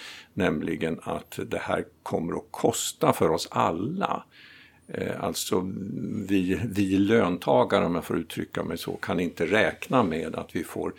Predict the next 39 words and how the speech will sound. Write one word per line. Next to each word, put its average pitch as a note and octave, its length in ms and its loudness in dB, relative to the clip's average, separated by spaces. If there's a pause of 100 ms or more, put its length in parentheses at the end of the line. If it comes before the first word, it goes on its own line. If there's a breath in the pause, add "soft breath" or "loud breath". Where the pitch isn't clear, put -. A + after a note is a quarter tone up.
(180 loud breath)
hundraprocentig E2 1120 0
kompensation G2 1040 0
i G#2 120 -4
alla D#2 340 0
väder, D#2+ 500 -4 (420 loud breath)
utan F#2 440 -2
även F#2 380 0
vi C3 240 6
kommer F#2 400 -2
att F2 140 -2
få - 100 -4
känna E2+ 360 0
av E2+ 480 0
det - 140 -4
här F2 340 -4
ekonomiskt. - 960 -8 (580 loud breath)
Och G2 160 2
med G2+ 160 4
de A#2+ 360 8
utgångspunkterna F#2 920 2
så - 140 -2
har F#2 180 2
man E2+ 200 2
ett F2+ 220 -2 (120)
annat F2 520 0
förhandlingsklimat, - 1300 -2
tror G2+ 240 -4
jag. G2+ 140 -4
Vi G2+ 100 -2
har G2+ 180 2
ett G2 80 -2
förhandlingsklimat G2 680 2
som G#2+ 100 -4
vi G2+ 60 2
aldrig F#2+ 220 2
någonsin A2+ 560 0
tidigare G#2 520 -8
har G2 180 -12
haft. - 360 -8